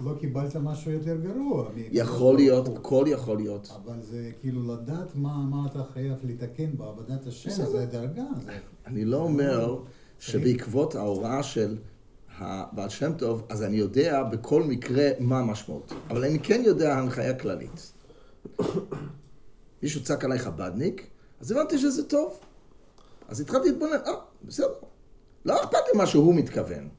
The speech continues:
Speaker 2: אני שומע שהקדוש ברוך הוא צועק לי, "חבדניק." אז הכוונה, אתה צריך להיות חסיד יותר טוב. אה, הוא לא התכוון לזה, מה זה משנה? בשבילי ההוראה בהש-, בעבודת השם, ההשגחה פרטית, הייתה מובנת.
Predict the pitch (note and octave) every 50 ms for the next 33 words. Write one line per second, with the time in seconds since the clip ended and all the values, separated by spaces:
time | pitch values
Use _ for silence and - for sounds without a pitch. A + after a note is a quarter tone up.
0 | - - - C#3+ G#3 C#4 E4+ E4+ D#4 - - F3+ F3+ G#3+ D4+ E4+ D4 G#3+ F3+ -
1 | - - G3 B3+ B3+ G#3 G#3 F#3 - A3 A3+ A3 A3+ F#3 D#3 - D3+ C#3 C3+ A2+
2 | G2+ - - - - - - - - - - - - - - - - A2+ - -
3 | - A3 B3+ E4 G4 F4+ B3+ C#3+ - C#3 B2 - E3 E3+ G#3 G3+ - G3 F3+ -
4 | - - A2+ G2+ G2+ - B2+ B2+ A#2+ - D3 B2+ - - - - - - - -
5 | - - - - - - - - - - - - - - - - - - - -
6 | - D3 E3 E3+ F3 F3+ F3 - D#3+ C3 B2 B2 B2 A#2+ A2 B2 C#3+ - B2+ C3
7 | C#3 D3 E3 D#3 D3 - E3+ D#3+ F3 D3+ G#2+ G#2+ G#2+ - C#3+ C#3 G3+ A#3 G3 D#3
8 | C#3 C3+ C#3+ F3+ G3 E3+ C#3 A#2+ - - - B2+ C3 C#3 E3 G#3 F#3+ - - -
9 | G#3 F#3+ D#3 A#2+ A2+ C#3+ D3+ F#3 - F#3+ G3+ B3 A3+ - - A2+ - D3+ D#3+ E3
10 | D#3 C#3+ F3 F3 D#3+ - - - -